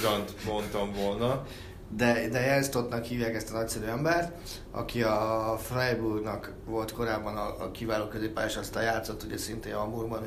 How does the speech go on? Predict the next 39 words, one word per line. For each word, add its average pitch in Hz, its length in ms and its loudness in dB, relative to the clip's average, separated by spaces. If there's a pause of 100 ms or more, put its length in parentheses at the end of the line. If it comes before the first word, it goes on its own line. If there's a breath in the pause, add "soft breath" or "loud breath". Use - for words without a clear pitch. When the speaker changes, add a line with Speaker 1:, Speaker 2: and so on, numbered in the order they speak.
Speaker 2:
ő 117 40 0
is. 147 180 0 (1400 loud breath)
És 127 160 6
őt 151 120 10
hát 147 140 6
valószínűleg 135 380 6
mindjárt 120 260 6
valakba 113 260 6
rúgják 113 360 2
majd. 110 220 0 (560 loud breath)
Speaker 1:
Hát 127 180 0
állítólag 139 400 6
Speaker 2:
Ugyancsak. 139 220 6
Speaker 1:
itt - 140 -2
a, 127 320 4
egy 135 160 2
hónap 131 320 2
előtt 127 180 6
volt 131 260 4
valami 104 180 4
pucskísérlet, 98 840 0
hogy 101 100 -2
az 101 120 -2
ügyvezetőt 95 640 0
és 95 180 -2
Tottot 95 400 -2
is - 380 -6
elmozdítsák 95 840 -2
sikertelenül. 104 800 -2
Speaker 2:
Igen. 143 380 6
Speaker 1:
Ami 123 180 6
megint 117 280 6
azt 104 220 0
mutatja, 104 420 0
hogy, 104 380 2 (100)
hogy 101 220 -4
minden 101 340 0
van 92 160 2
ez, 92 120 0